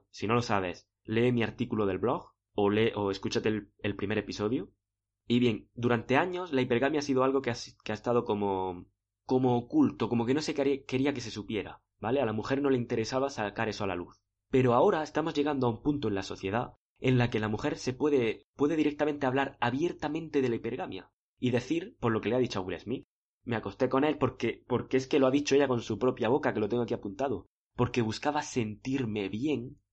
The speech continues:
hacía mucho tiempo que no me sentía bien y tuve que hacerlo, porque necesitaba eso. Y ahora, pues, estoy contigo porque también estoy bien, llevo mucho tiempo contigo, en fin, que eres el beta". <laughs> Pa-, para, para no, para que no haya ningún tipo de duda.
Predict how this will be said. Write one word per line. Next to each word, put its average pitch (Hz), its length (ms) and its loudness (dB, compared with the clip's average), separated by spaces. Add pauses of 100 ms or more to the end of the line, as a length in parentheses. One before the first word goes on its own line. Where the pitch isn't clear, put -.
(240)
hacía 131 280 -2
mucho 127 200 -2
tiempo 127 240 -2
que 110 80 -4
no 117 80 -2
me 113 120 -2
sentía 98 600 -6
bien 117 520 -4 (220)
y 113 400 -2 (160)
tuve 139 180 2
que 123 80 0
hacerlo, - 480 -6 (240)
porque 117 240 -4
necesitaba 110 640 -2
eso. - 340 -8 (300)
Y 113 140 -4
ahora, 160 320 4
pues, 117 180 -2
estoy 104 220 -2
contigo 160 420 -2
porque 131 220 -4
también 101 220 -4
estoy 127 180 -2
bien, 170 260 -4
llevo 110 220 -4
mucho 113 240 -6
tiempo 120 320 -4
contigo, 156 640 -6
en 110 120 -4
fin, 110 220 -2
que - 80 -2
eres 131 180 4
el 107 120 -2
beta". - 340 -10 (140)
<laughs> - 120 -20
Pa-, 107 260 -6 (200)
para, 101 640 0 (140)
para 101 240 0
no, 123 400 4 (280)
para 113 140 -4
que 120 80 0
no 131 60 4
haya 135 100 6
ningún 120 280 0
tipo 113 220 0
de 101 60 2
duda. 92 340 -6